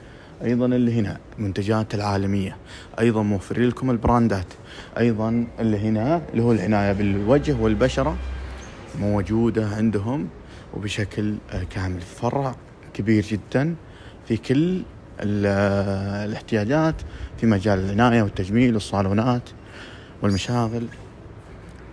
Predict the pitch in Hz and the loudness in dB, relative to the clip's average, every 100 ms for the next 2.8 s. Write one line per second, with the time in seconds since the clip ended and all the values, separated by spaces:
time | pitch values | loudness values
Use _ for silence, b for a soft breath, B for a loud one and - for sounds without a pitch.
0 | - - - - 143 127 - _ - 107 | -20 -20 -20 2 4 4 0 _ -4 2
1 | 127 104 113 117 104 135 156 117 98 98 | 4 4 4 2 2 -2 0 2 2 0
2 | 110 107 98 95 90 95 87 | 0 0 0 -2 -2 -2 -4